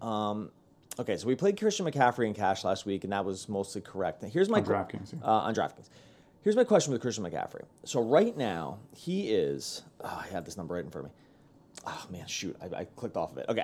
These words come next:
Speaker 1: th-, I
Speaker 2: I
Speaker 1: believe
Speaker 2: think
Speaker 1: it's
Speaker 2: you told me it was, like, three hundred and sixty
Speaker 1: It's,
Speaker 2: yards
Speaker 1: that's,
Speaker 2: or something.
Speaker 1: I, I think, I think it's three eighty-eight, and I'm gonna do it while we're,
Speaker 2: Okay.
Speaker 1: while we're talking. Right now, he's, like, um, he's th-, almost four hundred yards off the all-time pace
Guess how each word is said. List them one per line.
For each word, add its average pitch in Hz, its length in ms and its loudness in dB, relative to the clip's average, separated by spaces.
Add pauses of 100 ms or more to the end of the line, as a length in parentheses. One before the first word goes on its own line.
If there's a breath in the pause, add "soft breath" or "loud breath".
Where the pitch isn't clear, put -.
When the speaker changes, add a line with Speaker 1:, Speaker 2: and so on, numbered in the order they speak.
Speaker 1:
th-, - 100 -2
I 139 60 6
Speaker 2:
I - 20 2
Speaker 1:
believe 143 200 8
Speaker 2:
think 196 80 8
Speaker 1:
it's 160 80 8
Speaker 2:
you 147 60 8
told 143 200 6
me 127 80 4
it 123 40 4
was, 117 120 4
like, 110 120 2
three 113 220 0
hundred 104 240 0
and 98 100 -6
sixty - 240 -4
Speaker 1:
It's, 156 120 -2
Speaker 2:
yards 170 120 -2
Speaker 1:
that's, 135 220 6
Speaker 2:
or - 40 -10
something. 143 200 6
Speaker 1:
I, 131 80 8
I 139 40 8
think, 143 180 6
I 127 60 6
think 143 140 2
it's 127 100 2
three 123 220 4
eighty-eight, 101 260 4
and - 100 -2
I'm 101 100 0
gonna 98 140 2
do 104 240 2
it - 100 2
while 95 180 6
we're, 92 180 4
Speaker 2:
Okay. - 80 -4
Speaker 1:
while 95 180 4
we're 92 60 -2
talking. - 320 -4 (340 loud breath)
Right 175 180 8
now, 214 80 6
he's, 139 260 2 (320)
like, 113 220 2
um, 82 260 -2 (180)
he's 135 340 4 (680)
th-, - 400 -14
almost 190 440 10
four 151 220 10
hundred 135 220 4
yards 98 440 6
off 117 300 6
the 113 80 6
all-time 120 800 4
pace 101 480 -2